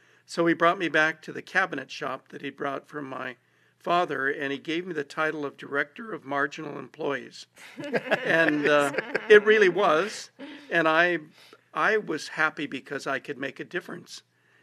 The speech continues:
and I could replace some of these marginal employees or help them with employees that really did want to build cabinets and work there.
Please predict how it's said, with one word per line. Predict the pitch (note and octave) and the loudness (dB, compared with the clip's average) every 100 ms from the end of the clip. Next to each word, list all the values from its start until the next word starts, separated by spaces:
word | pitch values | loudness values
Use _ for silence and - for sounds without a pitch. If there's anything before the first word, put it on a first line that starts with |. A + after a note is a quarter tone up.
| _ | _
and | - | -4
I | D3 | -2
could | C#3 C#3+ | -2 -4
replace | C#3 C3+ - D#3+ E3+ | -6 -6 -4 -4 -6
some | - D3 | -8 -8
of | C#3 | -8
these | C3 A2+ | -10 -8
marginal | D3 C#3+ C#3+ D#3 D3+ | -4 -4 -4 -10 -10
employees | C3 A#2+ - C#3 C3+ B2+ | -10 -8 -6 -4 -4 -8
or | - A#2+ | -10 -12
help | - E3 D#3 - | -4 -4 -4 -10
them | C3+ C#3 - _ _ _ _ - | -10 -10 -16 _ _ _ _ -8
with | E3 D3+ E3+ | -2 -2 -2
employees | C#3+ - E3 E3 D#3 C3+ - | -8 -4 -2 0 0 -4 -8
that | C#3+ | -8
really | D#3 D#3 E3 | -8 -8 -6
did | C#3+ E3 D3+ | -4 -6 -4
want | C3+ C3+ | -6 -8
to | |
build | B2 C#3 B2+ | -8 -12 -10
cabinets | - C3+ C#3 C#3+ C#3+ - | -8 -8 -8 -12 -12 -14
and | C3+ | -6
work | D3+ D3+ - | -4 -4 -4
there. | D3+ B2+ | -4 -4